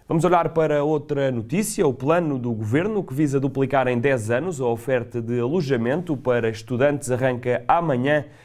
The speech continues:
tendo sido publicado o respectivo decreto-lei que envolve Estado, autarquias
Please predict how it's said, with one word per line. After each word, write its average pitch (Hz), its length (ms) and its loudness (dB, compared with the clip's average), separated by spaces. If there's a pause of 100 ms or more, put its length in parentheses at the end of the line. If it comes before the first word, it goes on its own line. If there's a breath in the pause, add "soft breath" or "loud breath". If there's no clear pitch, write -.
(160 loud breath)
tendo 123 240 -2
sido 120 280 -6
publicado 120 580 0
o - 20 -10
respectivo 113 520 -6
decreto-lei 107 560 -2
que 104 120 -10
envolve 107 400 -2
Estado, 139 580 0 (120)
autarquias 104 880 -2